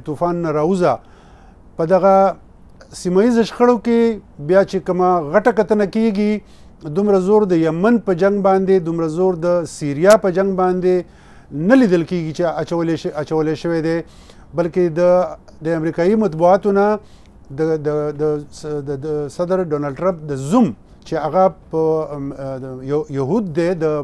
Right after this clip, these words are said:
په، په، په نسل او په مذهب باندې، وایي چې د هغه غټه غوښتنه د سعودي نه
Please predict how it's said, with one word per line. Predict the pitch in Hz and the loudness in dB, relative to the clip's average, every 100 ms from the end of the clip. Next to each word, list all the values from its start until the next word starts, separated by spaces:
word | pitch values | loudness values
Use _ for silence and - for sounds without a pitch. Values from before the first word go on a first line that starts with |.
| - | -8
په، | 143 | -14
په، | 123 135 131 123 135 123 | -10 -8 -8 -10 -14 -8
په | 139 | -4
نسل | 156 165 147 | -4 -4 -4
او | 139 | -6
په | 139 131 127 | -6 -8 -8
مذهب | 123 120 202 | -8 -4 0
باندې، | 214 208 208 233 - - - - - - - - - - - - | 2 0 0 -4 -6 -20 -20 -20 -20 -20 -20 -20 -20 -20 -18 0
وایي | 190 226 | 4 4
چې | 208 | 2
د | 185 - | -2 -2
هغه | 156 160 226 247 233 | -4 2 4 4 2
غټه | 147 147 196 226 185 | -8 -2 0 2 0
غوښتنه | 170 - - 208 214 | -2 -6 -4 -2 -2
د | 165 | -4
سعودي | 143 165 156 156 214 | -6 -6 -6 -4 0
نه | 208 208 | 2 0